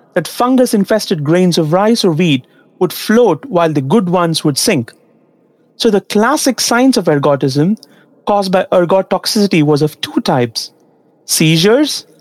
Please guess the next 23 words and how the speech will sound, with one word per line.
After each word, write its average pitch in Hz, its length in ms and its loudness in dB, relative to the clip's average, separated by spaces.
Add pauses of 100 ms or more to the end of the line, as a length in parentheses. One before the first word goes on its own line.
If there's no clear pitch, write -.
(120)
and 160 180 2
gangrenes. 156 720 0 (840)
Both 320 300 2
of 240 140 0
these 208 380 2
are 170 140 0
caused 185 420 -2
by 175 120 2
massive 190 640 0
increases 180 640 0
in 151 160 0
the 160 160 0
adrenergic 165 680 0
tone 139 360 2 (460)
that 175 120 0
are 170 100 0
mediated 190 600 2
by 156 160 0 (120)
alkaloids 175 680 0
that 135 140 -2
the 139 80 0
fungus 139 480 -2
makes. - 460 -4